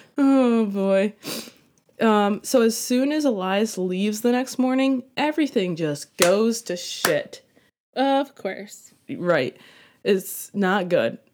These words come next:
Speaker 1: It's when the Commandant acknowledges that she knows Laya is a Resistance spy. She's known this whole time, and she knows that Elias cares for her,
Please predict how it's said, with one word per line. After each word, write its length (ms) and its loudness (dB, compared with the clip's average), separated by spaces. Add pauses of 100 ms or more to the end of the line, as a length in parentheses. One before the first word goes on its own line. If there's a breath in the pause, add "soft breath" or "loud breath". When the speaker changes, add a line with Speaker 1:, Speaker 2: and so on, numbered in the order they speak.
Speaker 1:
It's 200 -4
when 340 4
the 260 0
Commandant 560 0
acknowledges 580 0
that 140 -2
she 160 0
knows 360 2
Laya 280 2
is 140 -4
a 40 -4
Resistance 520 -4
spy. 380 -4
She's 220 -8
known 260 -2
this 120 -2
whole 160 0
time, 480 -4 (520 loud breath)
and 420 0 (100)
she 200 -2
knows 280 0
that 140 0
Elias 400 -2
cares 280 -2
for 120 -8
her, 260 -4